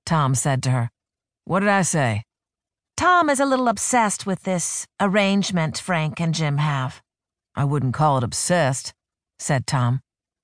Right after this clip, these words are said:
"Okay, yes. I am a little obsessed.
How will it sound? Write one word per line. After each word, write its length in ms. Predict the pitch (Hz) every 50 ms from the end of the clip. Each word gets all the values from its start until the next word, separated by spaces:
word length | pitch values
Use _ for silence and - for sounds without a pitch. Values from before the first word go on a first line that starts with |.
| _ -
"Okay, 580 | 147 170 151 196 185 175 175 180 196 214 202 - _ _ _ -
yes. 540 | - 180 190 170 139 120 - - - - _ _ _ _ _ _ _ _ _ _ _ -
I 120 | - 147
am 120 | 165 170 170
a 60 | 175
little 220 | 170 170 175 175
obsessed. 680 | 175 160 - - 190 185 175 135 117 - - - - -